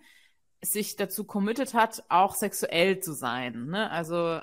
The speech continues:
ähm, zwei Menschen in der Regel, vielleicht auch drei, aber oft sind's eben zwei Menschen, die eine Freundschaft haben und die sich dann sexuell annähern und sich entschieden haben, okay, das soll eine Freundschaft mit gewissen Vorzügen sein,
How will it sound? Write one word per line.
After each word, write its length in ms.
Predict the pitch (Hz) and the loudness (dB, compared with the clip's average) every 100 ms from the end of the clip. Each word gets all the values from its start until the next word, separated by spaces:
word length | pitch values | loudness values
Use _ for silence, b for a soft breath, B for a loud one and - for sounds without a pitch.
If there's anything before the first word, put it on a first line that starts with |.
| - | -6
ähm, 300 | 165 160 160 | -6 -6 -8
zwei 240 | - 165 165 | -2 0 2
Menschen 360 | 220 285 - | 0 -2 -4
in 140 | 226 214 | -4 0
der 140 | 208 | 0
Regel, 260 | 196 190 190 | 0 0 -2
vielleicht 240 | 160 147 | -4 -4
auch 120 | 139 | -6
drei, 380 | - 123 160 220 | -6 0 4 4
aber 280 | 160 165 156 B B B B | 4 0 -2 B B B B
oft 220 | 180 175 | -2 -2
sind's 160 | 180 185 | -6 -4
eben 160 | 170 165 | -6 0
zwei 180 | 156 | 0
Menschen, 460 | 165 170 214 220 196 | 2 0 0 -2 -2
die 260 | 160 165 165 | -2 -2 -2
eine 400 | 160 156 156 151 | -2 -2 -4 -6
Freundschaft 560 | - 185 330 302 - | -2 -2 0 -2 0
haben 360 | 233 220 220 220 220 - | 4 4 2 -2 -4 -6
und 220 | 180 175 | -6 -4
die 80 | 180 | -4
sich 320 | 180 - - | -6 -6 0
dann 400 | 175 190 214 214 - _ _ _ _ | 4 6 4 2 -4 _ _ _ _
sexuell 600 | - 196 185 202 - 175 175 | 0 0 2 -2 4 4 6
annähern 560 | 196 233 233 226 220 | 4 4 6 6 4
und 200 | - 185 | 0 -4
sich 140 | 196 170 | -4 -4
entschieden 480 | 175 - 208 196 196 | -6 -4 -6 -2 0
haben, 140 | 185 | 0
okay, 260 | 175 208 208 | 0 -2 -2
das 140 | 185 - | -2 -4
soll 140 | 190 | -2
eine 180 | 185 180 | -2 -4
Freundschaft 500 | - 196 208 208 - _ _ - | -2 0 0 -2 -6 _ _ -2
mit 360 | 208 226 - | 0 0 -2
gewissen 440 | 185 165 190 208 185 | -4 0 0 0 -2
Vorzügen 600 | - 170 240 - 233 233 | -4 -2 -2 -2 0 0
sein, 400 | 202 208 226 | 2 4 4